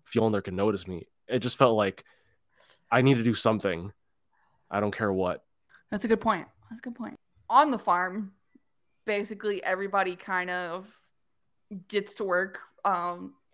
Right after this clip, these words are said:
Speaker 2: they're slaves, they have to work. Um, and Amleth manages to actually find a way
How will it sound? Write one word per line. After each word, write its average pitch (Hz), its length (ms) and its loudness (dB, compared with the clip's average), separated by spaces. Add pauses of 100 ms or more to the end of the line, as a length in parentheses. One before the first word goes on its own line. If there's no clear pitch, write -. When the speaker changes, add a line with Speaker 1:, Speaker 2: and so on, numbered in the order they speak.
(200)
Speaker 2:
they're 190 260 -2
slaves, 190 400 0
they 190 100 -4
have 180 220 -2
to 196 80 -14
work. 175 320 -8 (540)
Um, 190 560 12 (160)
and 180 600 2 (200)
Amleth 214 540 -2
manages 185 760 -4
to 190 180 -10
actually 180 420 -2
find 180 280 -2
a 190 40 -6
way 190 180 0